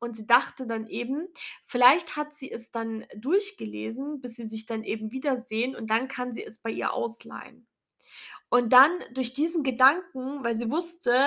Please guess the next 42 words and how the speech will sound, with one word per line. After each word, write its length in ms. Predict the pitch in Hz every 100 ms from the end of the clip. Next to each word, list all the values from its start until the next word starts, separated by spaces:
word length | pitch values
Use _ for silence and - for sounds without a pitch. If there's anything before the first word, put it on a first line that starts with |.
| 294 -
ey, 220 | 277 277
früher 340 | - 320 330
oder 140 | 277 269
später 520 | - - 285 285 262
kriegt 360 | 262 339 339
sie 100 | -
das 260 | 214 214 - _
Buch, 260 | 233 302 - - - -
war 200 | 247 254
sie 120 | 262
dann, 180 | 240 165 - -
war 240 | 226 254 262
sie 100 | 254
dann 200 | 247 226
eben 200 | 226 190
auch 160 | -
total 480 | - 226 - 247 233
gelassen. 720 | 226 220 214 220 - - 220 _ _ _ _ _ - -
So, 340 | 220 247 220 - - - - -
an 200 | 240 285
dem 180 | 311 277
Abend, 640 | - 294 359 302 349 370 -
als 220 | 254 262
sie 60 |
ihre 180 | 254 240
Freundin 500 | 226 254 269 302 277
gesehen 500 | 247 214 226 233 220
hat, 260 | - - -
ja, 280 | 226 262 349 - - -
haben 160 | 247
die 100 | 254
so 100 | 233
'n 140 | 254 233
Wichtel, 360 | 370 370 349 311 302
ähm, 200 | 262 269
Abend 480 | 269 254 277 294 262
mit 200 | 233 -
me-, 280 | 254 294 -
mit 220 | 240 247
mehreren 420 | 254 254 262 247 247
Mädels 480 | 285 370 302 -
gemacht 520 | - 220 262 480 -